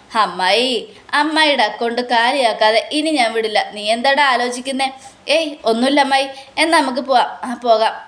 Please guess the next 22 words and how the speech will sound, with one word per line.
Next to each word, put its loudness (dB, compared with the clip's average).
കുറേ 2
ദൂരം 4
ഉണ്ടോടാ?" 2
"ആ, 0
കുറച്ചുണ്ട്. 0
എന്നാ -2
വാ, 0
കയറ്" 2
എന്നും 2
പറഞ്ഞുകൊണ്ട് 0
രണ്ടുപേരും -2
കൂടെ -2
പോവുകയാണ്. 0
ഈ 0
സമയം -2
പിന്നീട് -4
കാണിക്കുന്നത് -2
നയനയാണ്. 0
"അച്ഛാ, -4
അമ്മ 4
വിളിച്ചോ 2
അച്ഛാ?" 2